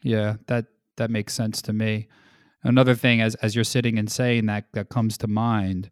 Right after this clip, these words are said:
is our ability to leverage what we've learned in a way that we don't have to learn the same thing time and again, right? Because when you think about conducting individual research programs, there's always going to be changes in terms of the personnel that is executing the research,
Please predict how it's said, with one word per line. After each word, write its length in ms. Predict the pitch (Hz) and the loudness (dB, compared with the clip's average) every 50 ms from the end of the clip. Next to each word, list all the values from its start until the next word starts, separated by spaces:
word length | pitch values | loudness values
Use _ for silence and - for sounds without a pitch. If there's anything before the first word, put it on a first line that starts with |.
| _ _ _ _ _ _ _ _ - | _ _ _ _ _ _ _ _ 0
is 540 | - 113 113 110 110 107 107 104 104 107 - _ - | 2 4 6 6 6 6 4 4 2 0 -4 _ 0
our 280 | 123 123 123 117 113 | 2 4 4 4 4
ability 640 | 113 110 113 143 156 160 160 147 135 123 123 120 117 | 2 2 4 4 6 6 6 6 6 6 6 6 4
to 760 | 110 - - - 123 117 110 110 110 110 107 107 104 107 107 - _ _ _ _ _ _ _ _ _ _ _ _ _ - | 2 0 0 2 4 4 6 6 4 4 2 0 0 -2 -4 -8 _ _ _ _ _ _ _ _ _ _ _ _ _ -6
leverage 460 | - 123 151 165 165 160 170 156 123 127 | 0 4 6 6 6 6 4 6 6 4
what 180 | 139 135 127 | 2 4 4
we've 220 | 127 123 120 110 117 | 2 2 2 2 0
learned 520 | 113 110 120 123 123 123 120 117 113 110 | -2 0 2 4 4 4 4 4 4 2
in 120 | 110 110 | 2 0
a 60 | 110 107 | 0 0
way 240 | 107 113 113 110 | 2 2 2 2
that 140 | 104 104 101 | 0 0 0
we 120 | 101 107 110 | -2 0 0
don't 160 | 113 117 120 | 0 0 0
have 140 | 123 - - | -2 -2 -4
to 80 | 110 | -6
learn 340 | 104 104 110 107 110 110 107 | -4 -2 0 2 2 2 2
the 100 | 107 104 | 0 0
same 300 | - - 113 107 101 101 | -2 -2 -2 -2 -2 -4
thing 340 | - - 110 104 101 98 95 - | -4 -6 -6 -4 -4 -6 -8 -10
time 380 | - - 104 101 98 98 98 95 | -12 -10 -8 -6 -4 -4 -4 -4
and 120 | 90 92 | -4 -6
again, 400 | 92 87 95 90 87 87 90 101 _ _ - | -6 -6 -8 -8 -8 -8 -12 -16 _ _ -4
right? 200 | - 110 110 110 | -2 0 0 0
Because 220 | - 104 120 110 117 | -2 -2 -4 -2 0
when 80 | 120 | 0
you 60 | 120 | -2
think 240 | 107 - 135 135 - | -2 -2 -2 -2 -2
about 300 | 131 123 123 117 113 - | 0 0 0 0 0 -2
conducting 640 | - 123 113 101 113 113 - - 117 107 104 104 - | -4 -6 -2 0 0 -2 -2 -2 -4 -2 -2 -2 -2
individual 580 | - 113 117 113 107 117 110 - 117 107 104 101 | -2 -2 -2 0 0 -2 0 0 0 0 0 0
research 540 | 107 123 123 120 - - 107 98 98 - - | 2 2 0 0 0 -2 -2 -2 -2 -6 -6
programs, 760 | - 117 104 101 95 101 104 101 101 101 101 104 104 - - _ _ _ _ _ _ _ _ _ - | -4 -2 -2 -2 -2 -2 -4 -2 -2 -4 -4 -4 -6 -6 -10 _ _ _ _ _ _ _ _ _ 0
there's 180 | - 131 123 120 | 2 2 6 8
always 320 | 143 147 151 147 139 123 | 8 10 10 10 8 8
going 220 | 131 131 123 120 | 6 4 4 4
to 100 | 117 - | 2 0
be 140 | 110 117 110 | -2 -2 -2
changes 400 | - - 113 113 113 110 104 107 | 0 0 2 2 2 2 0 0
in 80 | 110 104 | 0 -2
terms 240 | 110 107 104 101 104 | 0 0 -2 -2 -4
of 80 | 92 | -6
the 80 | - 104 | -8 -8
personnel 580 | - - 110 104 - - 110 98 98 98 101 | -4 -2 -2 -2 -2 -2 -4 -2 -2 -2 -4
that 140 | 98 98 92 | -4 -4 -6
is 100 | 95 98 | -4 -2
executing 640 | 123 117 - - 120 - - 123 110 110 110 104 101 | -4 -4 -2 -4 -6 -2 0 2 2 2 2 0 0
the 100 | 107 101 | -2 -2
research, 720 | 101 104 101 101 - - - 101 98 98 98 98 - - | 0 -2 -2 -2 -4 -4 -4 -2 -2 -2 -2 -4 -6 -10